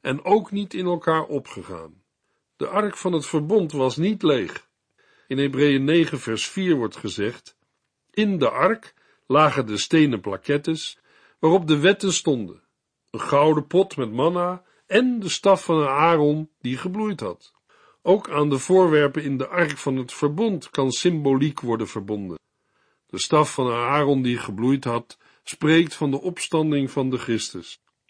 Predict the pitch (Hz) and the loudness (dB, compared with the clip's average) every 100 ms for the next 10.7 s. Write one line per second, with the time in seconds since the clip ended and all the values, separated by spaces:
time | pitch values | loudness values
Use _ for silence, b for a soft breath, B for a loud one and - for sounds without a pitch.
0 | _ _ _ - 123 139 214 185 120 139 | _ _ _ -8 -6 0 0 0 -2 -6
1 | b b b - - 165 165 - 160 143 | b b b -6 2 2 2 -4 -2 -2
2 | 131 - 202 196 170 147 - 196 180 - | -4 -2 0 2 0 -4 -2 -2 -2 -2
3 | 185 - 123 113 131 185 180 - - 135 | -6 -4 -6 -2 4 4 4 -2 -8 -6
4 | 127 131 180 180 117 92 90 80 - _ | -4 -2 0 0 -4 -10 -12 -14 -18 _
5 | _ _ _ _ _ - 101 147 131 - | _ _ _ _ _ -14 -2 0 0 -2
6 | 101 123 175 165 147 160 160 147 135 117 | 0 4 4 4 2 2 2 0 -2 -4
7 | - 165 180 180 - b b - 143 143 | -2 0 2 -2 -8 b b 0 2 2
8 | 131 127 185 226 214 175 156 135 131 185 | 0 4 4 4 2 2 2 2 4 4
9 | 202 185 147 120 160 196 214 135 127 170 | 4 2 0 4 4 4 0 -6 -6 -8
10 | - - 160 160 160 170 | -8 0 2 2 0 -2